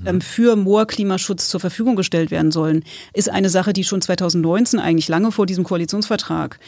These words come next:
schon mal vereinbart worden ist. Und, äh, es hat seitdem nicht funktioniert, dass dieses Geld sozusagen von der ganz oberen Bundesebene irgendwie in der Moorfläche in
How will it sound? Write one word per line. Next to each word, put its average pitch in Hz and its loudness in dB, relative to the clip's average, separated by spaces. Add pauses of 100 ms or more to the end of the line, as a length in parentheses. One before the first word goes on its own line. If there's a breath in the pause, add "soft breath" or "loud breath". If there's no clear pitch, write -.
(120 loud breath)
schon 208 2
mal 175 2
vereinbart 185 2
worden 151 2
ist. - -4 (340)
Und, 165 -4
äh, 160 -2
es - -4
hat 196 -2
seitdem 190 2
nicht 220 2
funktioniert, 208 0 (280 loud breath)
dass 185 0
dieses 165 -4
Geld 214 0
sozusagen 175 -2
von 185 -2
der 170 0
ganz 190 0
oberen 180 -2
Bundesebene 208 0 (420 loud breath)
irgendwie 214 4
in 185 2
der 175 4
Moorfläche 208 0 (520)
in 202 2